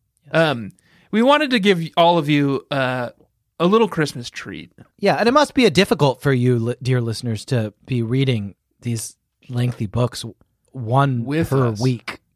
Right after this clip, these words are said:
Speaker 2: Each, with us each week.
Speaker 1: So we decided to give you a, a, sh-, a, a little respite during this holiday season from that breakneck pace.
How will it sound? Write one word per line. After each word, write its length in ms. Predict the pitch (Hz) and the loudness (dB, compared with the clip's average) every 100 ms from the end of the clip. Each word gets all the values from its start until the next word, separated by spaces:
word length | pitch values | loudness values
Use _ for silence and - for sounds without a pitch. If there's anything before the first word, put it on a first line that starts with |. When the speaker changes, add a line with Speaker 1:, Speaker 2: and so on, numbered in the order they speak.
| _ | _
Speaker 2:
Each, 300 | 147 160 - | -8 -8 -10
with 480 | 143 - 147 147 - | -16 -12 -6 -6 -6
us 180 | 104 - | -10 -12
each 220 | 82 - | -18 -18
week. 240 | - - | -18 -12
Speaker 1:
So 160 | - 151 | -4 0
we 120 | 147 | 2
decided 440 | 160 165 185 180 160 | 2 2 2 2 2
to 120 | 160 | 0
give 240 | 120 139 135 | 2 0 2
you 220 | 131 120 | 2 2
a, 200 | 120 117 | 2 0
a, 100 | 123 | -4
sh-, 260 | 98 - - | -6 -8 -6
a, 300 | 147 123 113 - | 0 0 0 -2
a 80 | |
little 420 | 123 127 123 117 - - | 0 2 2 0 -6 -8
respite 600 | 123 - - 135 120 107 _ - - _ | -8 -6 0 0 0 -2 _ -20 -20 _
during 260 | - 123 117 | -2 -2 -2
this 160 | 113 | -4
holiday 380 | 113 117 113 104 | -2 -2 -2 -8
season 420 | 101 117 101 98 | -10 -12 -12 -12
from 200 | 92 104 | -14 -12
that 200 | 104 104 | -10 -10
breakneck 600 | - 147 165 - 101 - - | -2 2 2 -2 -8 -8 -8
pace. 440 | 107 78 - - | -8 -8 -14 -20